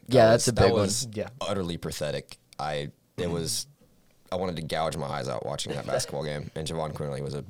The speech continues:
Speaker 1: a big reason why. And it makes me sad because in the last podcast, I was like, "Yo, I'm,"
Speaker 2: I,
Speaker 1: I, I
Speaker 2: I was
Speaker 1: appreciate
Speaker 2: really
Speaker 1: Jahvon Quinerly.
Speaker 2: excited.
Speaker 1: I was excited. And
Speaker 2: Yeah.
Speaker 1: then he gives out this performance, and you're like, "What the heck?" This was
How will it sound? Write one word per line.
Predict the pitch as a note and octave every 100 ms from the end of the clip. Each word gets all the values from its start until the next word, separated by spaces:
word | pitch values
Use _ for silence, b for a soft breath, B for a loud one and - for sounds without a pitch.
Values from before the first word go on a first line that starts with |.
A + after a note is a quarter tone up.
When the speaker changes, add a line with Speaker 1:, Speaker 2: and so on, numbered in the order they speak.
| -
Speaker 1:
a | F2+
big | B2 F#2+
reason | D#2+ D2 C#2+
why. | C#2+ D2
And | F2 B B B B
it | -
makes | F#3+ -
me | C#3
sad | A2+ F2+ D#2+
because | F2+ G2
in | G2
the | F#2
last | A2 A2
podcast, | G2 A#2+ - D2 -
I |
was | D#2
like, | C#2+
"Yo, | C3+ C#3+ D2+ - -
I'm," | F#2 G#2 - - _ _ - -
Speaker 2:
I, | A#2 D3 -
Speaker 1:
I, | F#2+ F#2+
I | -
Speaker 2:
I | F2 B2+
was | D#3+
Speaker 1:
appreciate | A2+ B2
Speaker 2:
really | B2
Speaker 1:
Jahvon | B2
Quinerly. |
Speaker 2:
excited. | - C3 - A2
Speaker 1:
I | E2+
was | F2+
excited. | - C#3+ C#3+ D2+ -
And | F#2+
Speaker 2:
Yeah. | B2+ C3+
Speaker 1:
then | G#2 B B B
he | -
gives | A2+ A2+
out | F2
this | G2+
performance, | - - D#2 D2+ D#2 D#2+
and | D#2+
you're | D#2+
like, | D#2 - - _ _ _ b b b _
"What | - E2+ -
the | F2+
heck?" | A2 E2 -
This | F2 -
was | F2+ D#2+